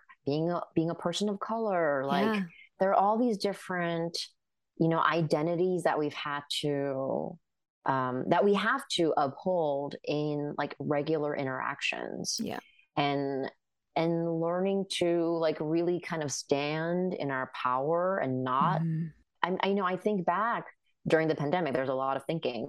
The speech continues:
Speaker 1: um, a lot of time for thinking, and just recalling all these moments where I, I just fe-,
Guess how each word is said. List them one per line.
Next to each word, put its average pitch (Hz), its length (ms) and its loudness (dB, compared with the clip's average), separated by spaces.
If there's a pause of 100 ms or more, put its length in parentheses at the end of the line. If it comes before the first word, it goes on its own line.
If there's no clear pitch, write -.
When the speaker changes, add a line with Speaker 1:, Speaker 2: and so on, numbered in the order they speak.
Speaker 1:
um, 117 580 -2
a - 60 -4
lot 143 140 0
of 147 60 -4
time 131 140 -6
for 127 100 -10
thinking, 131 540 -4
and 151 320 -2
just 147 360 -2 (320)
recalling 156 580 2
all 151 100 -2
these 147 180 -2
moments 139 340 -2
where 135 260 0
I, 135 220 0
I 143 80 2
just 139 240 -4
fe-, 151 100 0